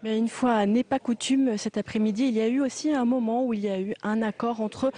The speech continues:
le gouvernement et la droite sur, euh, la question du contrôle des étrangers sur le territoire français.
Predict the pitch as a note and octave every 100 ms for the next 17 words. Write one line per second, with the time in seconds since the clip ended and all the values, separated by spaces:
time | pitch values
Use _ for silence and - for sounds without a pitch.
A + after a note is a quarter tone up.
0 | - - G#3 B3+ A#3 B3 B3+ A#3+ A3+ A3
1 | A#3+ B3+ - B3+ C4+ F#3 F#3+ G#3+ G3 F#3+
2 | G#3 - - G#3+ G#3+ - D4 G3+ F#3+ G3+
3 | G3 B3+ G3 - C#4 - - B3+ G#3 A3
4 | G#3 A#3+ - G#3+ G3+ A3 A#3+ - F#3+ F#3
5 | G#3 F#3+ - G3 F3 - - G3+ F#3+ A3+
6 | B3